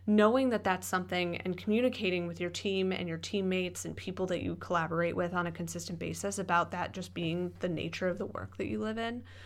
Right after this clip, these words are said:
uh, or the, the space that you're working in, I think is really helpful,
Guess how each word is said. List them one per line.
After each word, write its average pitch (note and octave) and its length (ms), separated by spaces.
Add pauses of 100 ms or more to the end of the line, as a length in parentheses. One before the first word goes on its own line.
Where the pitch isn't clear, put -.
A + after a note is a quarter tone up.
(240)
uh, F#3 180
or F#3 240 (220)
the, - 80 (180)
the F#3+ 80
space E3+ 460
that - 220
you're A3 120
working G3 460
in, A3 260
I G3 120
think F3+ 180
is F3 140
really - 180
helpful, A3 580